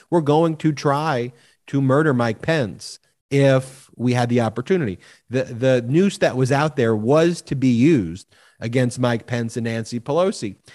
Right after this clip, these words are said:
And then with the elected Republicans, the Ted Cruzes and, uh, the Jim Jordans and the Gates,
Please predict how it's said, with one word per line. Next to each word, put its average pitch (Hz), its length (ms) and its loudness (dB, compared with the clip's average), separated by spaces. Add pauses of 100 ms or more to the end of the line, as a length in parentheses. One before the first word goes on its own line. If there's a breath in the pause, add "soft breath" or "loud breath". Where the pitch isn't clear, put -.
(300 loud breath)
And 131 120 -4
then 175 160 0
with 175 140 0
the 156 140 0
elected 160 420 0
Republicans, 131 960 -2
the 120 220 -2
Ted 123 280 -2
Cruzes 120 800 -2
and, 113 220 -6 (340 loud breath)
uh, 110 520 -4
the 113 180 -4
Jim 117 300 -2
Jordans 117 760 -4
and 113 220 -6
the 110 100 -8
Gates, 110 640 -8